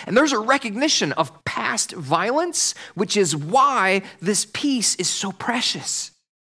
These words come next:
because it's putting your anxieties and your depressions and your fears to rest, saying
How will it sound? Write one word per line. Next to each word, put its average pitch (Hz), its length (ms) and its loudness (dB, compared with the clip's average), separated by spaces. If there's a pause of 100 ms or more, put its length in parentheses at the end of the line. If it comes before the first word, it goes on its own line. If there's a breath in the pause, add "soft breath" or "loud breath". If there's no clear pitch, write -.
(260 loud breath)
because 196 220 4
it's 208 100 -4
putting 269 300 2
your 214 160 4
anxieties 202 800 2
and 190 100 0
your 185 80 2
depressions 185 540 0
and 185 100 -2
your 170 80 2
fears 247 420 -2
to - 180 -6
rest, 196 460 -2
saying 208 340 2